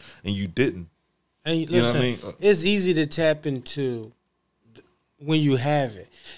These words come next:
Speaker 2: It's easy to tap into, "Oh man, I know how to love you.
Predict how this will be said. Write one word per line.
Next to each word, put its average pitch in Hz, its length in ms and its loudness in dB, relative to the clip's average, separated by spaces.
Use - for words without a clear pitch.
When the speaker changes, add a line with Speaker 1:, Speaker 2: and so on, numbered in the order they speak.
Speaker 2:
It's 202 180 4
easy 202 220 2
to 175 100 6
tap 156 320 0
into, 139 420 -4
"Oh 170 260 2
man, 151 460 0
I 147 140 0
know 190 180 0
how 147 180 0
to 135 100 0
love 127 260 0
you. 135 320 -6